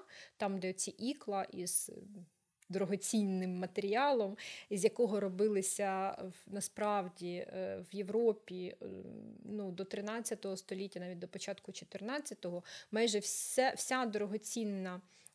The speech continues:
е, продукція, різьблення із кістки, робилося саме із моржової кістки. Бо раніше ми всі вважали, що це була,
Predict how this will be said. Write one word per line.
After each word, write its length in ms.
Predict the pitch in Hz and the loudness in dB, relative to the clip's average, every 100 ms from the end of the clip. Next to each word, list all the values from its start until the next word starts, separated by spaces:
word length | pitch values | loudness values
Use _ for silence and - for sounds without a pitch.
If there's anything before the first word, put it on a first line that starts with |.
| - | -14
е, 360 | 190 196 185 185 | -10 -8 -8 -8
продукція, 880 | - 202 247 392 - - 202 185 180 | -6 -2 2 0 0 0 2 0 -2
різьблення 640 | - 208 214 185 175 175 175 | 0 2 2 2 -2 -4 -6
із 220 | - - | -4 -6
кістки, 440 | - 175 - - | -4 -8 -8 -10
робилося 560 | 185 185 247 285 240 214 | -8 -2 0 0 0 0
саме 320 | - 233 233 220 | 0 0 -2 -2
із 140 | 202 | -4
моржової 600 | 208 202 208 226 180 170 | -2 0 4 4 2 -6
кістки. 520 | 165 175 170 - - - - - - | -8 -10 -10 -10 -16 -14 -14 -14 -8
Бо 260 | 190 208 233 | 4 10 10
раніше 380 | 233 285 320 | 10 8 8
ми 120 | 240 220 | 8 6
всі 180 | - | 4
вважали, 360 | 226 220 247 226 | 4 6 6 6
що 160 | - 208 | 4 2
це 240 | - 226 | 4 4
була, 520 | 202 202 214 214 214 | 4 4 6 6 6